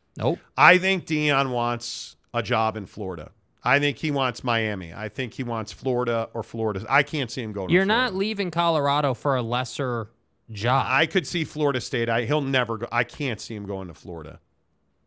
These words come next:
Speaker 2: That would be. But, again, if Texas A and M gets a bunch of boosters to buy out Jimbo, is he leaving Colorado for College Station?
Speaker 1: Mm.
Speaker 2: I don't see that.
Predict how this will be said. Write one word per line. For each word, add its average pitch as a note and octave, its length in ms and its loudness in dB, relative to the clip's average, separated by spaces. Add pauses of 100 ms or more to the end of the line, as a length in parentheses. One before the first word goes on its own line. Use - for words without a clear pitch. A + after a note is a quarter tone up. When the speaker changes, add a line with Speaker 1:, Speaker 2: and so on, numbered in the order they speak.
(520)
Speaker 2:
That B2 260 2
would G2 140 -8
be. D#2+ 320 -8 (600)
But, C3+ 300 -2 (460)
again, C#3+ 480 2
if D#3 340 0 (400)
Texas F3+ 460 2
A F#3 100 2
and E3+ 80 0
M E3+ 160 0
gets D#3+ 220 -8
a - 20 -4
bunch C#3 240 -4
of - 60 -10
boosters D3+ 420 -2
to - 80 -10
buy C#3+ 220 6
out C#3 140 4
Jimbo, D#3 360 0
is D3 160 -4
he D#3+ 100 -8
leaving D3 280 -6
Colorado C#3 500 0
for A#2+ 160 -8
College B2+ 320 -2
Station? A2 540 -10 (580)
Speaker 1:
Mm. B2+ 260 -2 (680)
Speaker 2:
I A2 120 -4
don't B2+ 140 -2
see A2+ 200 -6
that. C3 340 -6